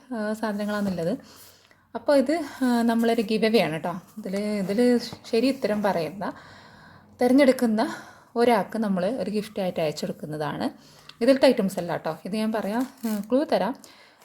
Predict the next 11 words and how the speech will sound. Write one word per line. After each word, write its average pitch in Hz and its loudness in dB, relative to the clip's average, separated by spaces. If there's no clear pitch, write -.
ഇത് 220 2
നമ്മളെ 220 2
റെഡിമെയ്ഡ് 208 0
ഐറ്റംസ്, 196 -2
അതായത് 185 -4
മാല, 185 0
വള, 185 0
അങ്ങനത്തെ 175 -4
ഒന്നല്ല, 160 -2
ബീഡ്സുകളും 214 4
അല്ല, 151 -2